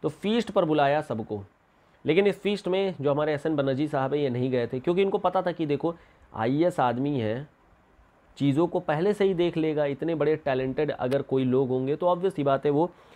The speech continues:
पर्सनैलिटी को, कैरेक्टर को आदमी समझ जाता है कि किस कैरेक्टर का बंदा है और किस लिए कोई काम करा रहा है।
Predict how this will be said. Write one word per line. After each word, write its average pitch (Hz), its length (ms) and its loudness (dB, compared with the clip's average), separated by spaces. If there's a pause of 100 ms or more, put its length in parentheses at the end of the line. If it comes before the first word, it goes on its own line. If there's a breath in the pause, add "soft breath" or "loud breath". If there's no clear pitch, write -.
(220 loud breath)
पर्सनैलिटी 165 640 2
को, 185 140 0
कैरेक्टर 160 440 -2
को 170 120 -4
आदमी 156 260 0
समझ 156 240 -2
जाता 104 300 -4
है 104 140 -4
कि 139 140 -6
किस 170 240 -8
कैरेक्टर 135 380 -4
का 147 100 -2
बंदा 113 280 -2
है 143 60 2
और 156 100 0
किस 185 280 -6
लिए 170 340 2 (460 soft breath)
कोई 170 180 6
काम 160 340 2 (160)
करा 120 260 0
रहा 101 240 -4
है। 92 160 -12